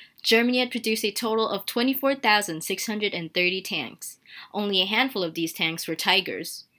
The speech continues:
Germany's Tiger tanks were greatly feared by the Allied soldiers, as they were able to withstand most of the Allies' firepower. On the other hand, the British were able to produce twenty-four thousand eight hundred and forty-three tanks, while the Americans produced a total of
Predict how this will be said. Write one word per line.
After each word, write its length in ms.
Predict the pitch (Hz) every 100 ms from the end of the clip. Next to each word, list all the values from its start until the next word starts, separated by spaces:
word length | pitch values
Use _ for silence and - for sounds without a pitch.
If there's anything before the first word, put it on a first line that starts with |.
| - - - _
Germany's 460 | - 311 370 381 359
Tiger 340 | 277 254 254
tanks 340 | 254 254 247 247
were 80 |
greatly 400 | 185 202 220 240
feared 400 | 247 - 226 165
by 100 | 160
the 120 | 165 170
Allied 320 | 165 180 180
soldiers, 640 | - 170 170 117 165 - - - -
as 100 | 247
they 120 | 269
were 80 | 269
able 300 | 262 285 339
to 100 | 330
withstand 500 | 254 - - 220 208
most 280 | 185 190 -
of 40 |
the 120 | 214
Allies' 400 | 180 180 190 196
firepower. 760 | - 226 240 170 - - - 220 _ _ - _ -
On 100 | 196
the 120 | 190
other 160 | 180
hand, 420 | 180 180 170 170 - - -
the 80 | 226
British 340 | 220 247 277 -
were 80 | -
able 240 | 247 240
to 160 | - -
produce 340 | 226 226 220
twenty-four 500 | - 247 269 285 285
thousand 380 | 285 254 254 240
eight 180 | 240 247
hundred 260 | 254 247
and 180 | 208 202
forty-three 540 | 220 226 254 240 247 240
tanks, 540 | 214 180 240 - - - - -
while 140 | 233
the 80 | 226
Americans 520 | 220 247 269 202 180
produced 360 | - 185 180 -
a 60 |
total 400 | 185 - 196 185
of 100 | 170